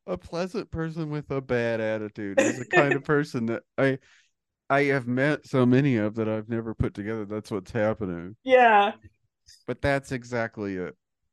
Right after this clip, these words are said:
Speaker 2: I, I, I mean, I, honestly, I think we're kinda both like, I think I'm a pleasant person with a bad attitude.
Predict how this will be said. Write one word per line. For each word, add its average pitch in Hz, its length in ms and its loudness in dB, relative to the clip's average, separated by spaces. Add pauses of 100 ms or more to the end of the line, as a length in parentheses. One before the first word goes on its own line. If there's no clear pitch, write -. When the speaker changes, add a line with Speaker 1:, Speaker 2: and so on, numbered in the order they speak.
(320)
Speaker 2:
I, 220 60 4
I, 277 460 6
I - 20 4
mean, 370 160 6
I, 311 260 4
honestly, 302 460 6
I - 40 6
think 247 180 0
we're 220 100 4
kinda 220 240 2
both 208 320 4
like, 240 240 2
I 233 140 4
think 294 180 2
I'm 285 160 6
a 294 80 0
pleasant 190 320 0
person 180 300 -2
with 160 100 -2
a 170 60 0
bad 165 260 2
attitude. 175 640 0